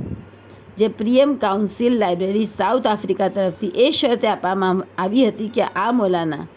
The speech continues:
પોતાની મજલિસોમાં આ, આ કિતાબોથી બે ત્રણ હદીસો પડીને પોતાની ઇસ્લાહ કરે, જેથી એમની મજલિસો ફક્ત લફાઝી બકવાસ ન બની જાય.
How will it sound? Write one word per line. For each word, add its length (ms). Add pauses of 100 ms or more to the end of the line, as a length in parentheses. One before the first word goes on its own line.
(540)
પોતાની 420
મજલિસોમાં 640
આ, 300
આ 20
કિતાબોથી 640
બે 240
ત્રણ 200
હદીસો 420
પડીને 380
પોતાની 500
ઇસ્લાહ 520
કરે, 160 (840)
જેથી 220
એમની 200
મજલિસો 500
ફક્ત 340 (140)
લફાઝી 640
બકવાસ 580
ન 140
બની 200
જાય. 140